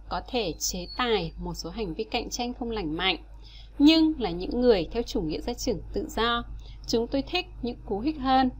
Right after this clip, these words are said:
và chúng tôi luôn nhận thức sâu sắc rằng mọi nhà nước đều do con người lập ra. Vậy, giải quyết vấn đề này ra sao?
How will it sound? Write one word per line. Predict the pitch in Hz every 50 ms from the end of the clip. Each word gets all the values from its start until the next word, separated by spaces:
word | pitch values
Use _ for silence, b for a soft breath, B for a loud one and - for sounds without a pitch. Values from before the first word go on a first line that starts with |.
| - b b b b b b -
và | 240
chúng | 226 - 214 208 220
tôi | 269 294 285
luôn | 285 285 277 285 294 302 294 285 277 269 - -
nhận | 220 220 196 - -
thức | 294 302 -
sâu | - - 262 254 247
sắc | - 294 -
rằng | 277 254 220 202 175 151 - - - - -
mọi | 180 196 214 208 202 -
nhà | - - 196 180 165
nước | 156 180 214 262 320 320 - - - -
đều | 196 180 156
do | 151 180
con | 180 - 214 214
người | 214 208 180
lập | 170 165 - - - -
ra. | 190 - 427 440 220 - - - - - - - - b b b b b b b - -
Vậy, | 233 220 196 - - - - -
giải | - - - 214 196 - -
quyết | - 254 262 - -
vấn | 185 156 170
đề | 226 226 190
này | 170 165 156 156
ra | 185 196
sao? | - - - 220 220 226 226 220